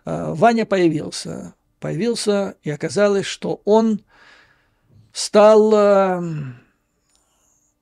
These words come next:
членом Совета адвокатов или Лиги, или адво-, или Коалиции адвокатов. Там написано у него в этом адвокатском удостоверении «Совета адвокатов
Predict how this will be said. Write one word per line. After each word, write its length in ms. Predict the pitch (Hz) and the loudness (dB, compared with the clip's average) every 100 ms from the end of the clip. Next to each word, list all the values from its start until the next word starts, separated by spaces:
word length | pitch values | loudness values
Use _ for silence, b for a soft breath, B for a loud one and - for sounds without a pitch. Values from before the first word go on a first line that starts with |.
| _ _ _ _ _ _ 220 | _ _ _ _ _ _ -12
членом 720 | - 196 214 214 202 185 165 - _ | 0 2 4 2 -2 -8 -14 -20 _
Совета 880 | - 160 165 214 208 190 180 147 - _ | -6 0 2 2 2 -2 -2 -8 -18 _
адвокатов 920 | 170 147 147 - 214 214 196 151 - _ _ _ _ _ _ _ | -12 -10 -6 2 2 2 -4 -8 -20 _ _ _ _ _ _ _
или 500 | 453 160 151 170 - 151 | 0 0 -2 -10 -12 -6
Лиги, 480 | 170 214 175 170 | -2 -2 -2 -2
или 140 | 147 156 | -2 -6
адво-, 420 | 165 180 170 175 | -10 -10 -10 -10
или 160 | 196 147 | -10 -10
Коалиции 420 | 156 185 220 190 | -6 -6 -4 -4
адвокатов. 520 | 170 170 180 170 185 202 220 | -2 -4 -4 -6 -10 -10 -8
Там 140 | 180 | -4
написано 420 | 175 196 - 180 | -4 -4 -4 -4
у 60 | 170 | -4
него 260 | 165 165 | -2 -2
в 80 | 156 | -2
этом 240 | 156 165 160 | -4 -6 -6
адвокатском 460 | 156 156 160 175 | -6 -4 -6 -6
удостоверении 680 | 160 160 - 165 160 170 160 | -6 -6 -4 -2 0 -2 -6
«Совета 640 | 143 - 175 170 185 - 165 | -6 0 2 2 0 -2 -8
адвокатов 640 | 160 160 214 214 202 | -10 -6 -4 -4 -4